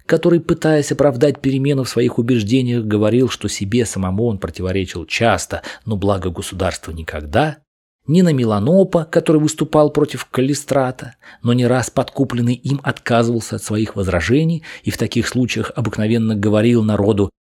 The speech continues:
«Каллистрат мне враг, однако ж польза Отечества должна стоять выше всего»,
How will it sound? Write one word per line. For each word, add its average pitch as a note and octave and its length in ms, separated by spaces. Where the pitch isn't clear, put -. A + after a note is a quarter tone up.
«Каллистрат B2+ 580
мне F2+ 160
враг, - 440
однако G#2 400
ж - 180
польза A2 360
Отечества G2 480
должна F#2 340
стоять F2 400
выше F#2+ 260
всего», G#2 520